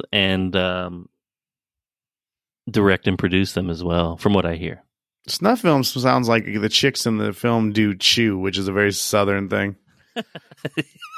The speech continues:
Speaker 1: It's not. If you've ever seen the movie Eight Millimeter, you'll know what I'm talking about.
Speaker 2: I haven't.
Speaker 1: It has Nicolas
Speaker 2: I
Speaker 1: Cage
Speaker 2: did.
Speaker 1: in it.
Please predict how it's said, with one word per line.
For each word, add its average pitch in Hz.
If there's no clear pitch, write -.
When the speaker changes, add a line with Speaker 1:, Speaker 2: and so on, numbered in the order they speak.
Speaker 1:
It's 143
not. 110
If -
you've 127
ever 139
seen 135
the 127
movie 123
Eight 113
Millimeter, 98
you'll 90
know 87
what 90
I'm 92
talking -
about. -
Speaker 2:
I 107
haven't. 92
Speaker 1:
It 120
has 95
Nicolas 92
Speaker 2:
I -
Speaker 1:
Cage 151
Speaker 2:
did. 165
Speaker 1:
in 98
it. 107